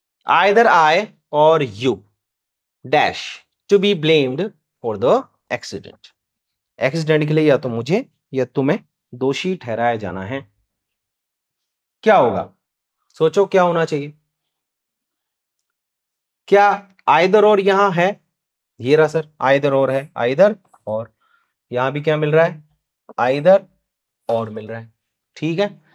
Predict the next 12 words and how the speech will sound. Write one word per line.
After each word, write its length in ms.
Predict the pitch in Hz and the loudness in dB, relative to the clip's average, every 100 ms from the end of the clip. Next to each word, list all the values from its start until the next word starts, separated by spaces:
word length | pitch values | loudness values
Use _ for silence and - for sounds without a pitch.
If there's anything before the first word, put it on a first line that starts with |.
| _ _ - | _ _ -20
दो 320 | 117 185 262 | 0 2 4
सब्जेक्ट 420 | 233 190 156 190 | 2 0 2 2
कौन 180 | 190 165 | 2 0
कौन 180 | 170 170 | -2 -2
से 100 | 170 | -2
हैं, 200 | 170 156 | -4 -4
दो 160 | 151 170 | -2 0
नाउन 260 | 160 160 | 0 0
प्रोनाउन 300 | 151 151 151 | -2 -2 -2
कौन 200 | 151 147 | -2 -2
से 140 | 147 147 | -4 -8
हैं? 180 | 147 | -8